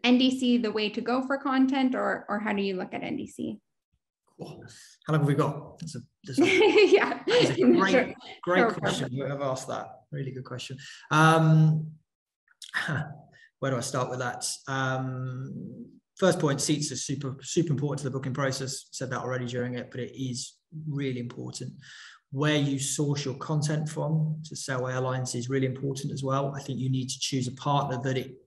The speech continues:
Speaker 2: understands that the ancillaries associated with the flight content are as important as the flight content. And I think your choice of technology provider in that area is really, really important because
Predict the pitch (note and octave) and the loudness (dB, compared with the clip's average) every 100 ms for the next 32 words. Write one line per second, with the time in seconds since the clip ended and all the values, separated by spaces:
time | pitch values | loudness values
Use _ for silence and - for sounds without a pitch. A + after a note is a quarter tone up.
0 | - D#3+ D#3+ D3+ - - E3+ E3 B2+ A#2+ | 0 2 4 2 2 0 2 2 2 -2
1 | B2+ D3+ D3+ - - - _ - C3+ C#3 | -4 -4 -4 -6 -18 -20 _ -4 -2 0
2 | B2+ B2+ - D3 C#3+ B2+ B2 - - D3 | -2 -2 0 4 4 4 2 -2 -4 0
3 | C#3 C3+ C3+ B2 B2+ B2 A#2+ B2+ - B2+ | 0 0 -2 -4 -6 -8 -6 -8 -8 -8
4 | - C3+ B2 B2+ C3 B2 B2+ B2 - - | -4 -2 -2 -2 -4 -4 -6 -6 -10 -6
5 | C3 - - E3 D#3 D3 C#3 C#3+ C#3 C3+ | -4 -4 0 2 2 0 0 0 -2 -2
6 | G#2+ B2 D#3 - - - - A#2+ B2+ - | -6 -6 -8 -8 -14 -14 -6 -6 -6 -6
7 | B2+ A#2+ B2 A#2+ B2+ - - _ - B2 | -8 -6 -6 -6 -8 -10 -14 _ -8 -6
8 | B2 C3 B2 C3+ C3+ D#3+ C#3+ C#3+ - C#3 | -4 -2 0 -2 0 2 2 2 -2 -2
9 | C3 C3 A#2+ A#2+ - A#2+ C#3 C#3 B2+ B2 | -2 -2 -2 -6 -6 -2 2 2 2 0
10 | A#2+ - C3+ B2+ B2 C3 C3+ C#3+ B2+ C3+ | -2 -2 -4 -4 -4 -8 -8 -6 -4 -2
11 | C#3 B2+ B2 B2 B2 C3 C3 - B2 - | -2 -2 -4 -6 -6 -8 -8 -8 -8 -8
12 | C3 C3 C#3 | -8 -6 -6